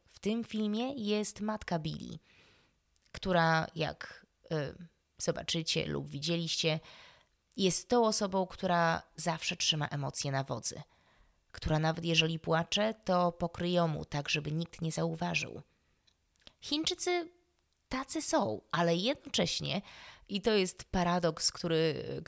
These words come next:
nad którym wciąż się głowię, istnieją zwyczaje takie jak na przykład płaczki pogrzebowe. Chińczycy do tej pory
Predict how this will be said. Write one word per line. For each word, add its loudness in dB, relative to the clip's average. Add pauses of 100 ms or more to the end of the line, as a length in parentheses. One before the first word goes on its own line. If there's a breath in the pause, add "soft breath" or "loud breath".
(260)
nad 0
którym -2
wciąż 2
się 0
głowię, 4 (800 loud breath)
istnieją 2
zwyczaje 0 (240)
takie -6
jak -2
na -2
przykład -2 (140)
płaczki 2
pogrzebowe. -2 (760 loud breath)
Chińczycy 0 (360)
do 2
tej -2
pory 0